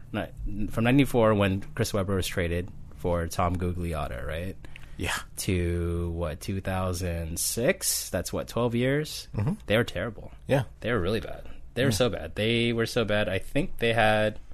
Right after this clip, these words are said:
Speaker 1: let me see, they had a five-year stretch where their record was, I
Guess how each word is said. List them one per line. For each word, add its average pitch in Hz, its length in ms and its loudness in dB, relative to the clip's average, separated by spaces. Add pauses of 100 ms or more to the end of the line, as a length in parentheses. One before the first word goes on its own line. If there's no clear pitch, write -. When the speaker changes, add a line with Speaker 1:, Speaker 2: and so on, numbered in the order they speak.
(560)
Speaker 1:
let 117 40 0
me 110 80 0
see, 98 180 -2
they 107 140 0
had 180 140 8
a 135 60 6
five-year 120 580 6
stretch - 800 -4 (560)
where 90 400 2
their 98 260 0
record 92 460 0
was, 85 920 -2 (120)
I 87 120 -4